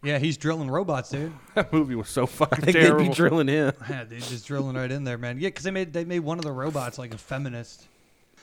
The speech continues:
Speaker 1: But I do wanna bring something up. This is about, uh, women. Our mom is gonna make her first appearance on the podcast. So a couple episodes back, I said that Vito had, uh, surgery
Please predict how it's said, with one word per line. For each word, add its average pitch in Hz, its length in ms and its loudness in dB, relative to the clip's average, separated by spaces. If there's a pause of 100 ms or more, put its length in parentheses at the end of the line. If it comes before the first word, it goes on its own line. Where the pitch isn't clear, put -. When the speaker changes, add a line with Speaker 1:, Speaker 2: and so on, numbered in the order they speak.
(220)
Speaker 1:
But 143 80 0
I 147 40 2
do 151 120 4
wanna 165 160 4
bring 147 160 0
something 143 260 -2
up. - 220 -8 (840)
This 143 100 0
is 131 60 -2
about, 135 240 4
uh, 127 200 2
women. 135 260 -2 (460)
Our 135 140 -4
mom 135 420 -4 (300)
is 117 80 -12
gonna 131 160 -2
make 127 180 0
her 131 80 -4
first 127 320 -4
appearance 131 320 0
on 131 80 -2
the 120 60 -4
podcast. 143 520 -6 (1000)
So - 160 -4
a 135 40 -4
couple 143 240 -4
episodes 139 280 -6
back, 143 320 0 (580)
I 120 100 -6
said 131 220 -6
that 127 120 -4
Vito 131 360 2
had, 120 240 0
uh, 113 300 -6
surgery 143 420 -6